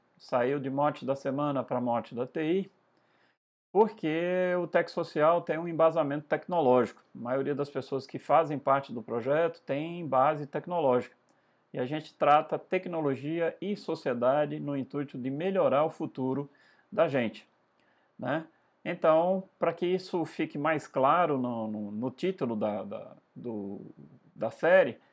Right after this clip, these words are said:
a gente resolveu já inserir tecnologia da informação no próprio título,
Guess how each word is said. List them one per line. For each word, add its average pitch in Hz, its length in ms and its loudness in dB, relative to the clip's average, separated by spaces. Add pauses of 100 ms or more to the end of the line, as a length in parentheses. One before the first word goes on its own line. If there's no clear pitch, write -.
(200)
a - 60 -12
gente 151 220 -4
resolveu 165 460 -2
já 135 220 4
inserir 151 600 -2 (320)
tecnologia 143 560 -2
da 135 80 -4
informação 151 760 -2 (280)
no 160 140 -6
próprio 160 320 2
título, - 400 0